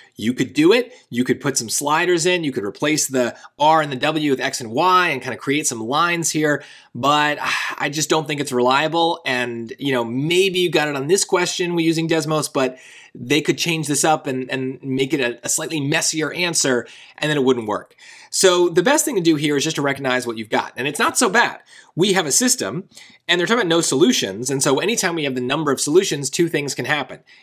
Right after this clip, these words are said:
Either we're dealing with x squareds and quadratics, in which case we need to think about the discriminant,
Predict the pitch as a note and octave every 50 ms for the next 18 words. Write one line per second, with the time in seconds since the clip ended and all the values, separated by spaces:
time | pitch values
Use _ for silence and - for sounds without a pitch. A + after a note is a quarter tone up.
0 | _ - E3+ E3+ E3 D#3 D3+ D3+ D3 D3+ E3 F3 F#3 F3+ E3+ D3+ D3 D3 - -
1 | D#3 D#3 - - - - - C#3+ C#3 C#3 D3 F3 G#3+ A#3+ E3 D3 B2 A#2 - B2
2 | A#2 F#2+ A2 A#2 A#2 C3+ E3 A3 A3 - D#3+ C3 B2 B2+ - - C3+ C3 C3+ A#2+
3 | A#2 A#2 - B2+ A#2 A2 A2 - - G#2+ F2 G2+ - - - - F3 F3+ G3 G#3
4 | B3 C#4+ D4+ -